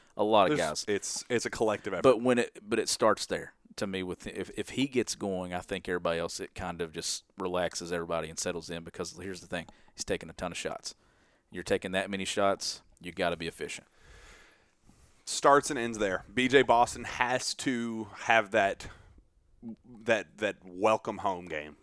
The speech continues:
Speaker 2: He has to have that one game that, that we look at and go, "All right, that's that top five kid that, that U K signed." He,
Speaker 1: It
Speaker 2: he, it, it's going to happen. B J is so damn. I, I, I've, I've been reaching out to so many people, so many p-, guys that I talked to during the recruiting process,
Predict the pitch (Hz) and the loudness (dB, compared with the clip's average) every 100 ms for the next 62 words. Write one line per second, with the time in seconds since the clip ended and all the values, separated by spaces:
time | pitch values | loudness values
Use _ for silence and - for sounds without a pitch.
0 | _ 107 101 104 - 101 110 101 101 90 | _ -2 0 0 0 0 0 2 -2 -2
1 | 98 110 107 101 95 92 87 82 - - | -6 -6 -2 -2 -2 -6 -8 -8 -16 -20
2 | - - 98 104 98 101 95 90 85 92 | -8 -2 0 2 2 0 0 0 0 -4
3 | 87 87 95 131 123 101 - _ _ _ | -4 2 10 12 12 8 2 _ _ _
4 | _ 101 117 - 117 98 - 98 - 95 | _ 4 6 6 0 0 2 2 2 -2
5 | 87 - 87 82 85 - - 82 85 92 | -2 -4 -8 -6 -10 -10 -10 -10 -10 -10
6 | 85 85 80 123 127 135 120 151 160 180 | -8 -8 -6 -4 -2 -2 4 6 8 6
7 | 247 277 190 208 - 117 - - - 185 | 6 2 6 6 6 -4 -8 -20 -2 4
8 | 269 254 220 180 147 - - 196 190 208 | 4 8 8 8 2 0 -2 6 8 8
9 | 220 165 175 110 - 165 165 170 - 160 | 8 4 2 2 6 8 8 6 4 0
10 | 147 - - - - - - - 175 180 | 0 -16 -20 -20 -20 -20 -4 10 10 10
11 | 151 143 - 131 117 - - 151 143 139 | 0 -2 -2 0 -2 -2 -2 2 2 0
12 | 123 - 120 120 104 - - 170 185 - | -2 -2 -2 0 0 0 4 4 4 -2
13 | - 131 131 117 104 104 123 - 120 - | 4 6 8 4 2 2 2 0 0 0
14 | - 110 107 98 95 - 98 95 101 92 | -6 -4 -4 -6 -8 -6 -6 -4 -2 0
15 | - 98 92 | 0 -6 -6